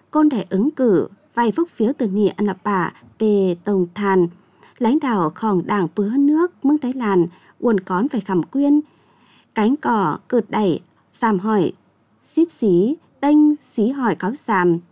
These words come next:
phiểu bao khảo hạ viện. Tòa luật bầu cử không mương Thái Lan, bà, bề tổng thàn, hư cỏ, cần cợt đẩy,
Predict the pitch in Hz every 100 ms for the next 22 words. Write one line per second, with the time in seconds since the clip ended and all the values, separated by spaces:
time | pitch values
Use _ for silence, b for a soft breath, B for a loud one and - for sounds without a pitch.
0 | _ 233 - 277 302 269 196 208 175 214
1 | 185 - b b b - 254 247 311 320
2 | 254 196 202 311 262 277 226 190 175 B
3 | _ 220 208 170 170 b _ 240 214 208
4 | 214 196 202 190 170 170 B B _ 285
5 | 294 285 - 226 185 139 - _ _ _
6 | _ 240 214 175 214 208 202 143